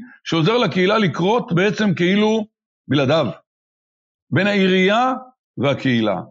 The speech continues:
בין ארגון חברתי שרוצה לעשות, לא יודע מה, אה, אה, סביבת חיים יותר טובה, אה, קיימות, אה, לבין הקהילה. וה-,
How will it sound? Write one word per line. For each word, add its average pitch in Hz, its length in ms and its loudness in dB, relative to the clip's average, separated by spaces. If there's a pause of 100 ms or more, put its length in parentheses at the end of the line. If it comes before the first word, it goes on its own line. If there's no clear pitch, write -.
(240)
בין 196 420 0
ארגון 185 360 0
חברתי 190 520 0
שרוצה 170 340 -2
לעשות, 180 340 -2
לא 175 60 0
יודע 170 280 0
מה, 156 280 0
אה, 139 220 0 (120)
אה, 123 460 -2
סביבת 156 380 -2
חיים 165 220 0
יותר 151 200 -2
טובה, 220 460 0 (540)
אה, 135 200 0
קיימות, 185 600 0 (420)
אה, 156 160 0
לבין 185 440 0 (140)
הקהילה. 139 580 0 (260)
וה-, 147 640 -2